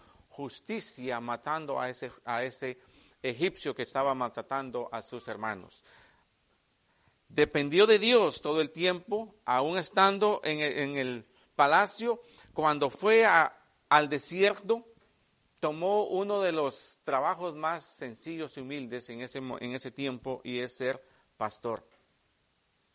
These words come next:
Se sometió y confió completamente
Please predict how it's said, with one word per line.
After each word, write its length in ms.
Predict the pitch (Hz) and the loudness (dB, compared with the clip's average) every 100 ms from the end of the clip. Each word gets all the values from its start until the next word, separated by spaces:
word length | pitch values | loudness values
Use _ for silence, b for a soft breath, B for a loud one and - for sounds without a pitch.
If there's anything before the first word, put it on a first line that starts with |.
| _ _ _ _ _ _ _ | _ _ _ _ _ _ _
Se 580 | - - 135 151 - _ _ _ - | -20 -8 -4 -4 -6 _ _ _ -20
sometió 880 | - - 127 113 - 143 170 180 - | -14 -6 -4 -4 -6 -2 -2 -2 -4
y 120 | 143 | -6
confió 580 | - 123 113 139 143 139 | -4 -6 -6 -4 -2 -2
completamente 1040 | 123 110 123 120 120 120 117 - 117 113 | -6 -6 -6 -4 -4 -6 -8 -10 -12 -12